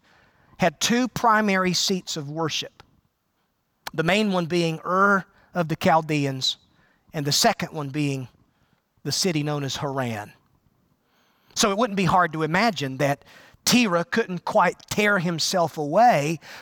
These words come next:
from the religion that he had known all of his life in Ur of the Chaldeans.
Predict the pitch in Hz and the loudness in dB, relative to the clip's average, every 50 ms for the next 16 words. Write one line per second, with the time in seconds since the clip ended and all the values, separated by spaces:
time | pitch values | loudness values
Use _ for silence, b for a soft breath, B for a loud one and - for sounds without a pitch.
0 | B B - 196 180 170 165 156 160 160 160 175 208 247 233 175 156 160 151 156 | B B -2 -2 0 0 0 0 0 0 2 4 2 2 2 0 -2 -2 -2 0
1 | 151 156 143 143 165 185 160 160 151 139 143 156 175 202 233 233 196 160 147 151 | -2 -2 0 0 0 0 0 0 -2 -2 -2 0 2 2 2 2 2 0 -2 -4
2 | 170 165 151 _ - 165 175 196 208 214 190 165 165 196 262 247 - 180 160 147 | -4 -6 -10 _ -2 2 2 2 4 2 0 0 0 0 0 0 0 0 2 2
3 | 147 151 160 - - B B B B 220 196 165 - 180 180 180 180 170 175 175 | 2 0 0 -4 -8 B B B B -2 -2 -2 0 0 2 0 0 0 -4 -4
4 | - - 180 185 185 175 214 269 285 240 - - - - | -2 0 0 0 0 -2 -2 -4 -4 -6 -8 -6 -8 -8